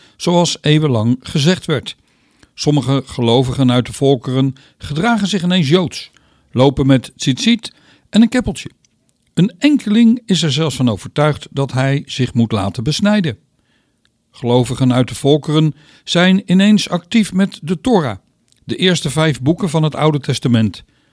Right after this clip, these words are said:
gebruiken Hebreeuwse termen, zingen Hebreeuwse liederen en hebben Israël lief. Sommige samenkomsten lijken op een dienst zoals die in de synagoge plaatsvindt. Door de grote verschillen in beleving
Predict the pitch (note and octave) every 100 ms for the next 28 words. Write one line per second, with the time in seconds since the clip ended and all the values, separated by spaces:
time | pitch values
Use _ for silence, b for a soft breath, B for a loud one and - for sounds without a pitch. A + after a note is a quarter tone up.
0 | _ _ _ _ - A#2+ B2 C3+ C3+ C3+
1 | B2+ C#3 C3+ - B2 D#3+ D#3+ E3 E3 D3
2 | b b b A2 A#2+ E3+ F3+ D3 C#3 D3+
3 | D#3+ D3+ C#3+ D#3 F#3 F3+ F3+ F3+ b b
4 | - F3 F3 F#3+ F#3 D#3+ C#3+ A#2+ A2 -
5 | - _ _ _ _ _ _ _ - A3+
6 | G#3+ D#3 - G3 G3+ - G3 D#3+ E3 E3+
7 | A3+ - G#3+ E3 D#3+ B2 D#3 F3+ - C#3+
8 | B2+ E3+ G3+ - C3 B2 E3+ D#3+ D#3 A#2+
9 | C3 - A#2 B2 - G3+ G#3 - - B2+
10 | F2 - _ b b b b b b b
11 | F3 A3 B3 B3+ A3+ C3 C3 C#3 D3+ G3
12 | F3+ E3+ E3 - - A2+ A#2 A#2+ b b
13 | A#2 A#2 C#3+ D#3+ D#3 D#3